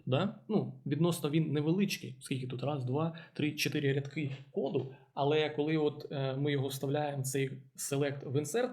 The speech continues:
воно трошки наляписто виглядає. Воно працює, це класне рішення, воно має право на життя. Але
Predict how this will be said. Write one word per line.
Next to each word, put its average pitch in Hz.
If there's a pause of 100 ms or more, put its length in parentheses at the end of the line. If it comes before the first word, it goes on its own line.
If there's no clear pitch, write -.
(280)
воно 190
трошки 165
наляписто 139
виглядає. 110
Воно 165
працює, 170
це 147
класне 151
рішення, 127
воно 127
має 143
право 139
на 127
життя. 127 (300)
Але 175